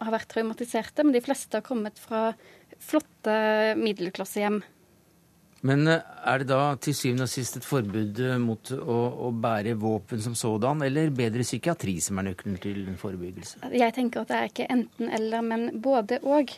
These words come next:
Speaker 1: Men et nærliggende eksempel er massakren i Dunblane i Storbritannia i nitten nittiseks, hvor, eh, en hel skoleklasse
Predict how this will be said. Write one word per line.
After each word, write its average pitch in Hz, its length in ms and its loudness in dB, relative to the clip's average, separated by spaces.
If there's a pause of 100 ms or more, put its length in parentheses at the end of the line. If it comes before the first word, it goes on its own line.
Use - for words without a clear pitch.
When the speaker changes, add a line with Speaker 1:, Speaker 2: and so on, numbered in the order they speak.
Speaker 1:
Men 254 160 2
et 262 120 -4
nærliggende 214 540 -2
eksempel 240 720 0 (580)
er 220 300 2
massakren 226 800 -2 (220)
i 220 200 -2 (160)
Dunblane 220 600 -2
i 220 140 -6
Storbritannia 220 720 -6
i 240 100 -2
nitten 226 380 -4
nittiseks, - 680 -8
hvor, 214 340 -4 (600)
eh, 214 300 0
en 226 160 0
hel 226 160 -6
skoleklasse 226 680 -4